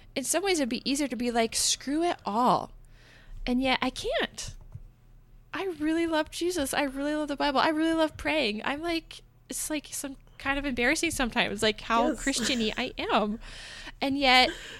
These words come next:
Speaker 2: Yes.
Speaker 1: uh, you know, the few times I've spoken up about some of these issues that seem to contradict, right, privileging the rights of white Christians, like,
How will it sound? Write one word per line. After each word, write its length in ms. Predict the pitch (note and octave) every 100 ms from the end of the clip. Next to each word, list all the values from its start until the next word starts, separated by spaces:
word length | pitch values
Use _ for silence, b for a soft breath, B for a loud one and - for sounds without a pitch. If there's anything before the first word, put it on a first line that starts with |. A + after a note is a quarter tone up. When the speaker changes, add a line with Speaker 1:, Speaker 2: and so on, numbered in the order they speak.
| B - -
Speaker 2:
Yes. 200 | C4 A3
Speaker 1:
uh, 300 | B3+ B3 A3 -
you 100 | C5
know, 200 | C#4+ B3
the 240 | B2+ A#3
few 280 | C4 - D4+
times 400 | C#4+ C#4 C4 B3+
I've 240 | A#3 A3 A3
spoken 460 | - A#3 A#3 A#3
up 140 | A3+ A3
about 400 | G#3+ F#3+ - -
some 260 | - D4
of 100 | C#4+
these 220 | B3 A3+ -
issues 800 | G#3 - A3 G#3 F#3+ G3 - - -
that 200 | G#3+ -
seem 540 | - - A3 A3 A3
to 160 | G#3 A3+
contradict, 760 | - G#3+ G#3 G3+ G3+ F#3+ - - - - - -
right, 240 | G3 - - -
privileging 580 | - A#3 A3+ G#3 G#3+ G3+
the 120 | F#3
rights 300 | F#3+ F#3 -
of 100 | F3+
white 180 | F3 -
Christians, 540 | - F#3 - - F#3
like, 240 | - -